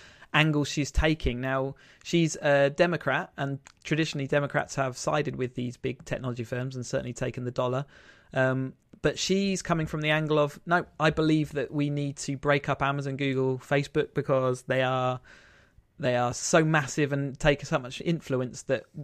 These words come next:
that effectively they are monopolies, um, and they are s-, basically swallowing up any competition," which is, you know, you can't argue with what she's saying, uh, and, and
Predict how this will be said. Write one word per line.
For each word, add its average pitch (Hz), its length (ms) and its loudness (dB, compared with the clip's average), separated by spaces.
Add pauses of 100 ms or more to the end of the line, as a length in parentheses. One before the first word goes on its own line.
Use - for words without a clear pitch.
(120)
that 139 140 -8
effectively 143 500 -2
they 135 140 2
are 135 120 2
monopolies, 143 840 -2
um, 131 280 -2
and 135 160 -4
they 131 180 0
are 127 140 0
s-, - 360 -8 (460)
basically 139 260 -4
swallowing 143 480 0
up 131 220 -4
any 151 180 -2
competition," 139 560 -6
which - 240 -8
is, - 140 -10 (500)
you 151 100 -4
know, 147 80 2
you 147 140 -2
can't 175 240 -2
argue 151 320 2
with 135 120 -2
what 131 140 -2
she's - 160 -6
saying, 156 460 2 (320)
uh, 139 100 2
and, 147 540 -4
and 147 320 -4